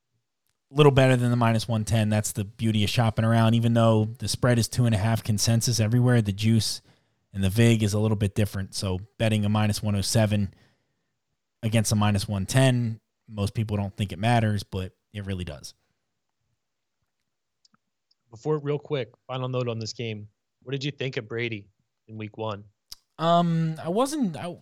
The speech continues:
Speaker 1: I really wasn't, I don't know. I was indifferent. I really felt indifferent about it. It's week one. He's had a,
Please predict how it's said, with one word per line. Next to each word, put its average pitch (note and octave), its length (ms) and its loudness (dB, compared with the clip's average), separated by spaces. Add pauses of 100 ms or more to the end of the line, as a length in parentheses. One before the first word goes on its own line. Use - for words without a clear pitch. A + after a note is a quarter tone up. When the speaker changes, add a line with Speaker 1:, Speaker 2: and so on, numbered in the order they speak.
Speaker 1:
I E3+ 100 -4
really A#3 260 -2
wasn't, D3 720 -2 (1200)
I G3+ 300 -4
don't G#3 160 -2
know. G3+ 200 0
I A#2+ 80 0
was D#3+ 160 0
indifferent. D#3 460 -2 (360)
I B2 80 -2
really D#3 240 4
felt D3 240 4
indifferent B2+ 460 0 (200)
about F#2+ 300 -4
it. F2 100 -16 (160)
It's B2 160 -10
week D#3 240 -2
one. C#3 400 2
He's C3 260 0
had C3 260 2
a, A#2 80 2